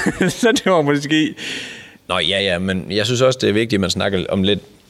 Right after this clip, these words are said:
Speaker 2: det, der er aktuelt.
Speaker 1: Ja, men
Speaker 2: Vi gider
Speaker 1: selvfølgelig.
Speaker 2: bare ikke at malke den mere, fordi at den nyhed, altså, hver eneste time, nå ja,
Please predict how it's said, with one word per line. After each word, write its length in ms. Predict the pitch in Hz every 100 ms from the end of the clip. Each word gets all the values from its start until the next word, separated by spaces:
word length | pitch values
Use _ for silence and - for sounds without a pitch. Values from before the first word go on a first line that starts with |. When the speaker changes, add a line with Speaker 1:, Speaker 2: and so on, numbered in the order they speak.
| - _ -
Speaker 2:
det, 100 | 87
der 60 |
er 40 | 90
aktuelt. 460 | - 80 80 - - _ -
Speaker 1:
Ja, 160 | 139
men 120 | 110
Speaker 2:
Vi 40 | 104
gider 80 | 107
Speaker 1:
selvfølgelig. 220 | 117 87
Speaker 2:
bare 120 | 95
ikke 100 | 101
at 60 | 95
malke 260 | 98 110 -
den 140 | 87
mere, 220 | 92 101
fordi 280 | 95 82 82
at 120 | 76 - - - - -
den 240 | 107 101 73
nyhed, 520 | - 101 110 104 80 - -
altså, 300 | - 87 87 85
hver 220 | 98 107
eneste 400 | 92 117 117 -
time, 340 | - 101 101 101
nå 160 | 110 104
ja, 180 | 92